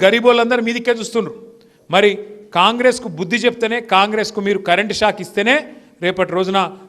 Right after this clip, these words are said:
తెలంగాణలో ఉన్న గరీబోళ్ళకు కూడా పథకాలు వస్తాయి. లేకపోతే మాత్రం కాంగ్రెస్ వాళ్ళు ఒక్క కొత్త పథకం తేరు, ఇచ్చిన మాట ఏది నిలబెట్టుకోరు.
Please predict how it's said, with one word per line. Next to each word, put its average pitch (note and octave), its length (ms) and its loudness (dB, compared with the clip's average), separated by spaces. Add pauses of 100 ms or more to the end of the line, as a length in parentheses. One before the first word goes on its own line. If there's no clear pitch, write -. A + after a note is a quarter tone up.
(120)
తెలంగాణలో G3 520 2
ఉన్న F#3 120 -2
గరీబోళ్ళకు F3 500 0
కూడా F3 140 -2
పథకాలు D#3+ 440 -2
వస్తాయి. C#3+ 440 -6 (320)
లేకపోతే F#3 460 0
మాత్రం F#3+ 340 0 (340)
కాంగ్రెస్ F#3 400 0
వాళ్ళు G3 160 -2
ఒక్క F#3 200 -4
కొత్త E3 260 -4
పథకం F3 380 -6
తేరు, E3+ 560 -4 (200)
ఇచ్చిన G#3 280 0
మాట G3+ 240 2
ఏది D#3+ 260 -2
నిలబెట్టుకోరు. F#3+ 760 2